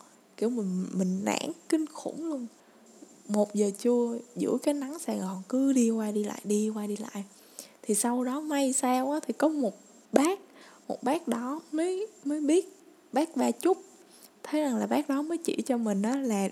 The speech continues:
bây giờ mình phải gửi xe ở cái công viên dưới gầm cầu. Cái công viên nó rất là sạch sẽ và nó rất là mới nha, còn lót gạch hẳn hoi.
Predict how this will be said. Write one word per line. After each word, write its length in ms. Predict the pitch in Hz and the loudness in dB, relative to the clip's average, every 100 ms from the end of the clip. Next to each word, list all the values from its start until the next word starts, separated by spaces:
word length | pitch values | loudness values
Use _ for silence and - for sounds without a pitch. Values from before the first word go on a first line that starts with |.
| - | 0
bây 140 | 220 | 2
giờ 100 | 226 | 4
mình 140 | 196 196 | 2 0
phải 180 | 214 220 | 0 0
gửi 180 | 214 | 2
xe 280 | 247 - 233 | 2 2 2
ở 140 | - - | 2 0
cái 140 | 285 | 0
công 260 | 247 233 226 | 0 -2 6
viên 320 | 233 233 226 - | 6 6 2 -2
dưới 160 | 240 294 | 2 4
gầm 220 | 220 196 | 2 2
cầu. 360 | 175 180 175 180 - - - - - - _ - _ _ - | 2 2 2 -2 -12 -20 -20 -20 -20 -20 _ -20 _ _ 0
Cái 100 | 285 | 4
công 160 | 294 233 | 6 6
viên 160 | 226 247 | 6 6
nó 80 | |
rất 260 | 277 339 - | 4 2 0
là 400 | 214 196 185 185 - | -2 0 0 0 -2
sạch 220 | - 233 | -4 -2
sẽ 380 | - - - 269 302 | -2 -2 -2 -2 -2
và 80 | |
nó 200 | 208 233 | -2 -2
rất 200 | 294 339 | -2 -2
là 240 | 262 196 190 - - | 0 0 -2 -8 0
mới 320 | 226 254 359 | 2 4 2
nha, 200 | 330 247 | 2 0
còn 200 | 214 190 | 0 0
lót 180 | 202 330 | 0 -2
gạch 220 | 262 214 | -4 -4
hẳn 180 | - - | -6 -8
hoi. 320 | 285 240 233 | -4 -4 -4